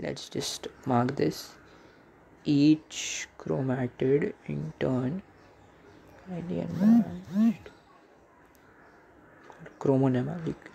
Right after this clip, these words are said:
this is actually really important. Extending through the length of a chromatid. Chromatid consists of a double-stranded D N A molecule which extends from one end of chromosome to the other.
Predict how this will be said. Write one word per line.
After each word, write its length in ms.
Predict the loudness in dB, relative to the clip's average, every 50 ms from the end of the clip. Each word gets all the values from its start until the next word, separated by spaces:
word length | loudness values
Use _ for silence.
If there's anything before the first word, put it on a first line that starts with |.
| -16 -8 0
this 160 | 4 6 8
is 60 | 10
actually 440 | 10 10 10 8 8 8 8 10 10
really 200 | 8 8 6 4
important. 480 | 4 2 2 0 0 0 -2 -6 -10 -12 -16 _ _ _ _ _ _ _ -20 _ _ _ _ _ _ _ _ -20 -20 -20 -20 -20 -20 -20 -20 -20 -20 -20 -18 -20 -20 -20 -20 -20 -20 -20 -20 -20 -20 -20 -2 2
Extending 540 | 4 4 6 8 8 10 10 10 8 8 6
through 480 | 6 8 10 10 10 10 8 2 2 6
the 100 | 6 8
length 400 | 10 10 10 10 10 8 4 -2 -2
of 140 | -2 0 0
a 60 | 0
chromatid. 480 | 2 2 2 4 4 2 2 0 -8 -8 -12 _ _ _ _ _ _ _ _ 6
Chromatid 540 | 8 10 12 12 12 10 10 10 8 8 6
consists 460 | 4 4 4 6 6 6 6 4 4
of 160 | 2 4 4
a 40 | 4
double-stranded 760 | 6 10 12 12 12 12 12 10 8 6 6 6 8 6 6 6
D 140 | 6 6 6
N 100 | 6 6
A 40 |
molecule 520 | 6 6 4 4 4 2 4 4 4 4 4 2 -6 -20 -20 _ 6
which 220 | 8 8 8 8 8
extends 500 | 6 6 6 8 8 10 10 10 6 2
from 320 | 4 4 6 6 6 6
one 220 | 8 10 10 10 10
end 300 | 8 6 6 6 6 6
of 140 | 4 6 6
chromosome 440 | 4 6 6 6 6 6 4 4 4
to 100 | 4 4
the 120 | 6 6
other. 280 | 6 8 8 6 6